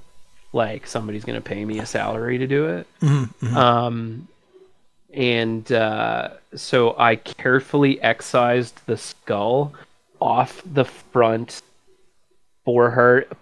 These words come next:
Speaker 1: forehead portion of a helmet from a Death Watch Marine. <laughs>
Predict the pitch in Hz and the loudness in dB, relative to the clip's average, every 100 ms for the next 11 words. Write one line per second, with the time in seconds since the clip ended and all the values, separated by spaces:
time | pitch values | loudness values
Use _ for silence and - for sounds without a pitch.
0 | - 120 120 127 123 127 - 127 123 131 | -2 -2 0 2 0 -2 -2 -2 0 -2
1 | 131 135 120 104 92 117 120 147 160 - | -2 -2 -2 -4 -4 0 2 2 0 -8
2 | - 131 120 113 110 - 110 117 113 117 | -8 -2 -2 -4 -8 -10 -10 -6 -6 -2
3 | 135 139 143 - 147 160 175 190 190 - | 2 2 2 -2 0 0 0 -2 -6 -14